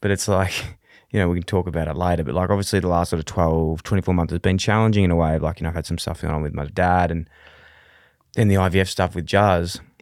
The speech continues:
And now that those sort of things are going really well, I'm like, "I don't have anything to fucking worry about anymore. So why don't we just overthink everything you've ever done in your life and try and find something?" Like, I'm,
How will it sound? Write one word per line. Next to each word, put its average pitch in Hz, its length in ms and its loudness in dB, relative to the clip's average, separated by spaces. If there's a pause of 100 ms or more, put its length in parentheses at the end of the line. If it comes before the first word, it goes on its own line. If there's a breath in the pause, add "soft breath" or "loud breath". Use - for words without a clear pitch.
(140)
And 101 140 2
now 107 160 4
that 104 80 2
those 95 200 2
sort 98 140 0
of 87 60 -4
things 90 300 -2
are 82 260 -6 (520)
going 104 240 2
really 85 200 0
well, 90 500 2
I'm 107 80 -4
like, 104 160 -2 (240)
"I 135 60 -6
don't 147 80 0
have 120 80 0
anything 82 220 -2
to - 60 -14
fucking 85 280 -6
worry 101 200 0
about 98 160 2
anymore. 85 280 0
So 101 160 -2
why 107 120 4
don't 101 140 0
we 98 80 -2
just - 320 -6 (360)
overthink 90 360 -2
everything 90 300 -4
you've 85 80 -4
ever 82 100 -4
done 85 140 -4
in 82 40 -4
your 82 100 -4
life 80 280 -2
and 87 80 -4
try 87 160 -4
and 87 140 -4
find 85 260 -2
something?" 143 300 -2
Like, 120 160 -2
I'm, 95 180 0